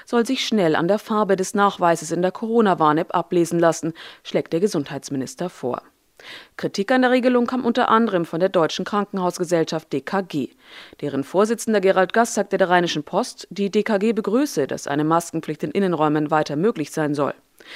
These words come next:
Die Ausnahmen für Geimpfte seien aber völlig unpraktikabel und widersprächen deshalb dem Ziel eines guten Infektionsschutzes. Ähnlich sieht er das auch bei der Regelung für die Krankenhäuser und Pflegeeinrichtungen,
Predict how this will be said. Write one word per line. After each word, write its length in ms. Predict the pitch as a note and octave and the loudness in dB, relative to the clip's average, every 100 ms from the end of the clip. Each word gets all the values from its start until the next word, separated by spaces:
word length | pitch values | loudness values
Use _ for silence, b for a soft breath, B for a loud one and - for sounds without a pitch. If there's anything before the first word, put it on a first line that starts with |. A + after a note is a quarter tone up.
| B B - | B B -8
Die 100 | - | 2
Ausnahmen 440 | C3+ D3 D3 D3 | 4 4 0 -2
für 140 | D3 C3+ | -2 -6
Geimpfte 580 | D3 C#3+ D3 - A#3 | -4 -2 -4 0 -2
seien 260 | A3 A3+ A3 | 2 2 2
aber 160 | G#3+ B3+ | 0 -2
völlig 400 | - G#3+ F#3+ - | -2 0 0 0
unpraktikabel 840 | A3+ - G#3 - G3 G3+ F#3 F3+ | -2 -2 -6 -6 -4 0 2 2
und 160 | G3+ F#3+ | 0 -2
widersprächen 600 | A3 A#3 - F3 D#3 D#3 | -2 -4 -2 -2 -2 0
deshalb 380 | F#3 E3+ D3 - | 0 0 -6 -6
dem 180 | F#3 | -10
Ziel 300 | - - D#3 | -8 -8 -6
eines 280 | - C#3+ E3 | -4 -4 -4
guten 280 | - C3+ C#3+ | -10 -8 -8
Infektionsschutzes. 1200 | D3 D3 - - - G#3+ E3+ - - - - - B B B B B - | -8 -10 -16 -6 0 0 0 -8 -10 -8 -10 -12 B B B B B -2
Ähnlich 460 | D#3 C#3+ E3+ B3+ | 0 2 2 -2
sieht 240 | - C4 C4 | -4 -4 -2
er 80 | B3+ | 0
das 220 | B3 - | 0 0
auch 120 | A3 | 0
bei 140 | A3+ | 2
der 140 | A3 G#3 | 0 2
Regelung 320 | G3+ G3+ G3+ | 0 0 -2
für 100 | G3+ | -6
die 80 | G3+ | -4
Krankenhäuser 720 | - G#3+ - F3+ D#3 D#3 F3+ | 2 0 0 -4 -2 0 -2
und 120 | G#3+ | -2
Pflegeeinrichtungen, 960 | - A#3 G3 F#3 F#3+ F#3+ - G3 F#3 | 0 2 4 2 0 -2 -2 -2 -2